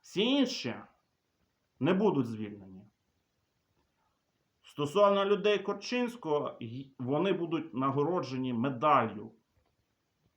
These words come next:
за великі заслуги перед Україною. Вічна їм повага за те, що вони роблять у своїй справі.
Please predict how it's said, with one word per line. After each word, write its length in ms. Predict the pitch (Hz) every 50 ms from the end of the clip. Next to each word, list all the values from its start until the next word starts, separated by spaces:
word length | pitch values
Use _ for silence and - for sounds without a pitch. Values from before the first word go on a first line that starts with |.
| _ _ _ _ _
за 460 | - 120 117 123 143 156 147 135 113
великі 460 | 117 120 139 156 175 170 165 - 147
заслуги 680 | 127 127 143 143 - - 175 147 117 - 104 101 - - _ _ _ _
перед 320 | - 135 117 113 110 110 120
Україною. 600 | 110 - - 123 135 127 104 101 104 104 - - _ _ _ _ _ _ _ _ _ _ _ _ _ _ _ _ -
Вічна 400 | 107 117 151 170 - - 151 147
їм 220 | 143 143 139 135 -
повага 480 | 139 135 135 127 113 107 101 - 101
за 140 | 101 104 107
те, 500 | - - - 160 165 165 156 - - - _ _
що 240 | - - - - 123
вони 400 | 123 123 123 127 123 117 113 -
роблять 580 | - 117 131 135 131 113 101 104 104 107 - -
у 60 | 113
своїй 340 | 110 - - 113 113 113 110
справі. 580 | 110 - - - - 120 104 101 95 95 -